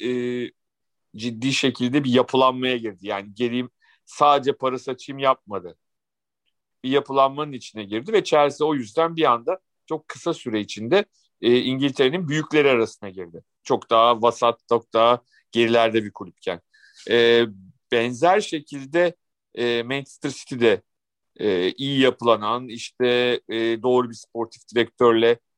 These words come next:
iyi işler yapmaya çalışan bir kulüp, iyi yönetilmeye çalışan. Bunlar tabii, e, insanların ağzını sulandıran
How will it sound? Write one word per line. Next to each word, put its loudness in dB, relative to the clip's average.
iyi -2
işler -2
yapmaya -2
çalışan -6
bir -6
kulüp, -8
iyi -2
yönetilmeye 0
çalışan. -2
Bunlar 2
tabii, 0
e, 2
insanların -2
ağzını -2
sulandıran -4